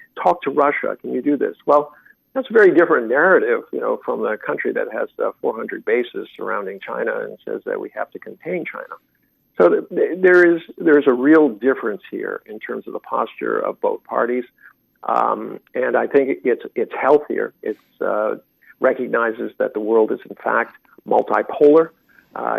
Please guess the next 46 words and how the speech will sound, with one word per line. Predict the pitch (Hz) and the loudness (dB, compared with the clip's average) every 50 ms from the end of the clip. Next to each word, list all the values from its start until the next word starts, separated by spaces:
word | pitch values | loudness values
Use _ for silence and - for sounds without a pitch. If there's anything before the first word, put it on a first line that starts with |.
| 113 - | -6 -8
it's | 104 - _ - | -10 -12 _ -4
not | 113 113 110 - _ | -4 -4 -4 -4 _
just | - - 113 139 - - - | -6 0 0 0 0 0 -10
the | - 104 | -16 -12
U | 95 104 104 110 | -10 -8 -6 -4
S | 107 107 107 - - | -4 -6 -6 -10 -16
and | 104 98 | -16 -14
China, | - 107 104 104 107 110 117 _ _ - | -10 -8 -8 -6 -8 -10 -10 _ _ -6
but | 127 117 - | -6 -4 -2
there | - 123 117 | 0 0 0
are | 117 | 0
many | 117 117 120 127 143 143 127 | 0 0 2 2 4 4 4
other | 113 110 127 117 | 2 2 0 0
voices | - 104 113 120 - - 120 104 | 0 0 0 -2 -2 -6 -8 -6
out | 104 104 113 123 - - | -2 -2 -2 -2 -2 -4
there | 107 104 104 107 101 | -4 -4 -4 -4 -6
and | 107 107 110 | -8 -10 -10
many | 110 110 120 117 | -8 -6 -4 -4
other | 107 104 107 120 | -4 -2 -4 -6
players. | - _ - 131 135 127 - 110 107 - _ _ _ - - _ _ - 123 | -6 _ -2 0 2 2 0 -2 -6 -10 _ _ _ -20 -20 _ _ -6 -4
And | 123 120 123 | -2 -2 -2
there, | 120 120 | -2 0
there, | - 131 - - - - | 0 0 0 0 -2 -6
and | - 127 127 | -6 -4 -2
there | 127 123 | -2 -2
has | 123 151 139 - | -2 -2 -4 -4
to | _ | _
be | - 135 123 | -4 -4 -4
a | - - - - - | -2 -2 -4 -2 -2
change | 190 180 165 131 110 107 - | -2 -2 -2 -2 -4 -6 -8
in | 117 110 | -8 -8
the, | 110 | -6
the | 104 110 110 107 | -4 -4 -4 -4
way | 101 - 117 113 117 117 113 113 | -4 -2 -2 0 0 0 -2 -2
that | - 107 104 - - - | -4 -4 -6 -6 -8 -8
countries | - - 110 - - 110 107 - - - | -6 -4 -4 -4 -4 -6 -8 -10 -4 2
deal | 135 151 151 131 | 4 6 6 6
with | 110 - - - | 4 2 -2 -4
each | - - - - - | -4 -4 -4 -4 -6
other. | - - - - - _ _ _ _ _ _ - | -4 -4 -4 -6 -6 _ _ _ _ _ _ -2
And | 147 156 | 0 0
I | - | 2
think | 180 170 160 | 2 4 4
that's | 147 131 - | 2 2 2
ha-, | - 127 - - | -2 -8 -8 -4
happening | - 127 123 - - 113 107 | -2 -2 -2 -2 -2 -4 -4